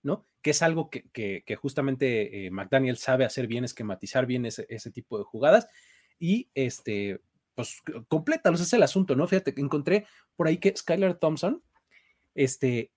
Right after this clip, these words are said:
tiene solamente un cincuenta y siete punto uno por ciento de pases completos y quinientas treinta y cuatro yardas con un touchdown,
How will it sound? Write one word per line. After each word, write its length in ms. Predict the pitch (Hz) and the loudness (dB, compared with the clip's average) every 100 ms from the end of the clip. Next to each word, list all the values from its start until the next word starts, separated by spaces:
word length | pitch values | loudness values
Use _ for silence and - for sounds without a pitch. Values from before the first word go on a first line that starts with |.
| _ _ _ | _ _ _
tiene 240 | - 202 214 | 2 2 4
solamente 680 | 226 220 196 202 220 208 - | 2 4 4 4 2 0 0
un 260 | 185 208 - | 0 0 -2
cincuenta 600 | - 185 170 165 139 139 | -4 0 0 0 0 0
y 60 | 147 | -2
siete 320 | 202 208 202 | -2 -2 -2
punto 400 | 185 190 190 165 | -2 -2 2 0
uno 180 | 170 180 | 0 -2
por 200 | 160 135 | -2 -2
ciento 320 | 147 147 143 | -2 0 0
de 100 | 113 | 2
pases 340 | 127 127 131 | 0 -2 -6
completos 680 | - 104 - 101 - 196 - _ _ - | -6 -6 -2 -4 -4 -12 -12 _ _ -2
y 140 | 165 | 0
quinientas 580 | 180 180 196 202 214 - | 4 6 6 4 2 2
treinta 280 | 160 139 123 | 0 2 0
y 60 | |
cuatro 340 | - 156 156 131 | 0 -2 2 0
yardas 380 | 120 120 127 - | 2 2 0 0
con 240 | 127 151 | 4 6
un 140 | 320 | 6
touchdown, 560 | 381 254 - 98 175 | 6 2 2 0 -2